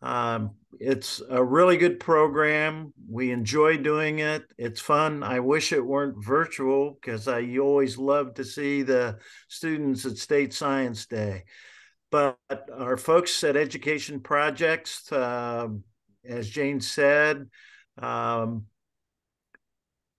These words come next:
are in charge of the State Science Fair for the Ohio Soybean Council and Foundation. We appreciate their work very much on that. Uh, we have lots of good information on Grow Next Gen,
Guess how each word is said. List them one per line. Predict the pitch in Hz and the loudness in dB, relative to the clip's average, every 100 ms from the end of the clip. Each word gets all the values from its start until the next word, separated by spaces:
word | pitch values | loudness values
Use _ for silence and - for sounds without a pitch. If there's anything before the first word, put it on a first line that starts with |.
| _ _ _ _ _ | _ _ _ _ _
are | 135 143 | 2 2
in | 120 | 2
charge | - 143 151 160 165 156 160 | 2 6 8 8 4 2 -2
of | 107 135 135 131 110 104 _ _ _ - _ 254 | 0 2 2 2 -6 -14 _ _ _ -18 _ -10
the | 120 | -6
State | 104 - 147 135 | -4 0 0 0
Science | - 143 156 139 | -2 0 0 -2
Fair | - 170 170 170 | 2 6 8 6
for | 170 156 | 2 -4
the | 147 | 0
Ohio | 139 147 143 | 0 0 -2
Soybean | - 151 147 147 135 | -4 -4 -4 -6 -4
Council | 156 147 - 147 | -4 -4 -4 -4
and | 139 - | -4 0
Foundation. | 143 139 135 139 139 165 143 | 2 4 6 6 4 -2 -2
We | 117 | -2
appreciate | 107 - 139 - 147 139 135 | -2 -2 -2 -2 2 2 2
their | 135 117 | 0 2
work | 113 131 143 147 - | 2 2 2 0 -8
very | 110 131 131 | 0 2 2
much | 123 139 151 156 | 0 -4 -4 -6
on | 143 147 | -6 0
that. | 143 147 160 - _ _ _ _ _ _ | 0 2 -2 -4 _ _ _ _ _ _
Uh, | 117 120 123 123 123 104 _ - | -4 0 2 2 -2 -8 _ -8
we | 120 | -2
have | 127 120 | -2 -2
lots | 110 117 131 165 165 | -6 0 2 2 -2
of | 135 | -8
good | 151 156 | -4 -2
information | 151 143 - 143 147 143 160 143 | -2 -6 -6 -2 -2 -4 -6 -4
on | 135 | 0
Grow | 143 143 | 2 2
Next | 139 135 - - | 0 -2 -6 -6
Gen, | 147 143 151 156 | -2 -2 -2 -8